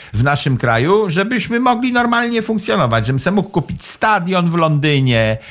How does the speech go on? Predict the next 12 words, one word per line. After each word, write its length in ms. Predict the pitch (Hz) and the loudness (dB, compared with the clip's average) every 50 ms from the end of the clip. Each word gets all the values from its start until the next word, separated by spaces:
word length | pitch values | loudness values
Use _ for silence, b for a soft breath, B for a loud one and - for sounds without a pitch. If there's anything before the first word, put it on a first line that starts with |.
| B B B - | B B B -6
pałac 540 | - 196 214 208 196 196 185 180 170 - - | -4 -2 0 2 2 2 2 2 0 -2 -4
Buckingham, 720 | 139 156 185 185 180 - - 160 160 151 165 156 151 151 | -4 -2 -2 -2 -2 -4 -4 -4 -2 0 0 0 0 0
żebym 300 | 135 151 143 143 147 147 | 0 -2 0 0 0 0
mógł 180 | 147 147 139 - | 0 -2 -2 -2
kupić, 380 | - 156 143 - 147 139 123 - | -2 -2 -2 0 -2 -4 -4 0
gdyby 200 | 139 143 139 131 | 0 2 2 2
był 200 | 131 143 143 135 | 2 0 0 0
na 160 | 135 135 127 | 0 0 2
aukcji 500 | 135 139 131 123 110 - - - 127 120 | 0 0 0 -2 -6 -10 -8 -6 -4 0
za 140 | 117 123 117 | 0 0 0
długi 420 | 110 120 127 120 113 117 120 117 | 0 0 0 0 0 0 -2 -2
wyprzedawany. 920 | 104 110 107 - - 131 117 120 113 113 113 110 107 101 101 101 101 107 | -2 -4 -6 -6 -6 -2 -2 0 2 2 2 2 2 2 0 0 -2 -4